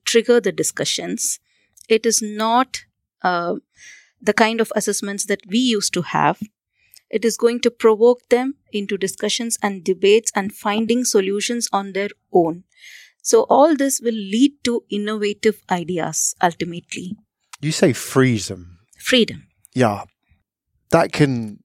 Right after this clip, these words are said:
Speaker 2: mean a lot of different things in the classroom. I'm gonna take the, the, uh, the skeptical parent's hat on now, and I'm gonna ask you, you know,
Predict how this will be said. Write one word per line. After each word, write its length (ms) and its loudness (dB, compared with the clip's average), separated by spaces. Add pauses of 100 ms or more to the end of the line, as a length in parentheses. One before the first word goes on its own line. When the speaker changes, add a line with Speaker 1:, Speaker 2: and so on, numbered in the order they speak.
Speaker 2:
mean 220 2
a 60 0
lot 160 4
of 100 -2
different 380 -4
things 680 -8
in 140 -4
the 80 -4
classroom. 600 -2 (880)
I'm 200 2
gonna 220 6
take 340 0
the, 280 4 (400)
the, 340 0
uh, 220 2 (140)
the 80 0
skeptical 640 -2
parent's 520 0
hat 280 -6 (440)
on 240 2
now, 380 2
and 140 0
I'm 140 0
gonna 500 2 (160)
ask 300 -2
you, 340 -6
you 80 -2
know, 260 -4